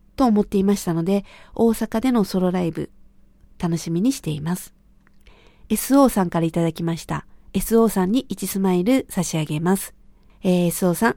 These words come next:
ありがとうございます。そして、えー、渋谷のラジオ、えー、聞いていただき、そして二人のミニアルバム、シーズンズ、聞いていただいてありがとうございます。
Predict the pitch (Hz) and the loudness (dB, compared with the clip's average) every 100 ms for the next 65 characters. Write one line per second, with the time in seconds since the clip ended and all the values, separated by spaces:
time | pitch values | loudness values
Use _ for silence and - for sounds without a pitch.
0 | _ 175 180 180 180 180 202 202 233 240 | _ -4 0 0 -2 -2 0 2 2 0
1 | - - - _ - _ - 190 - - | -6 -20 -20 _ -20 _ -14 -12 -4 -4
2 | - - - - - 170 160 - 175 170 | -4 -8 -20 -20 -10 -8 -8 -8 -6 -4
3 | 160 165 175 180 170 - - - - - | -4 -2 -4 -2 -4 -6 -14 -20 -20 -12
4 | 175 175 170 170 - - 165 - 175 208 | -10 -8 -8 -10 -14 -12 -8 -8 -4 -2
5 | 220 - 190 - - - - - - 262 | -2 -2 -4 -4 -12 -16 -12 -12 -2 -2
6 | - - 185 170 160 170 180 185 175 165 | -2 0 2 2 2 2 2 2 2 -2
7 | 156 147 - 175 160 160 151 156 151 - | -4 -4 0 0 0 -4 -4 -6 -8 -10
8 | _ - 160 - 160 175 170 180 - 262 | _ -10 -8 -6 -6 -4 -4 -4 0 0
9 | 262 170 160 160 - 156 160 190 208 233 | 0 -2 -4 -4 -6 -8 0 2 4 2
10 | - | -2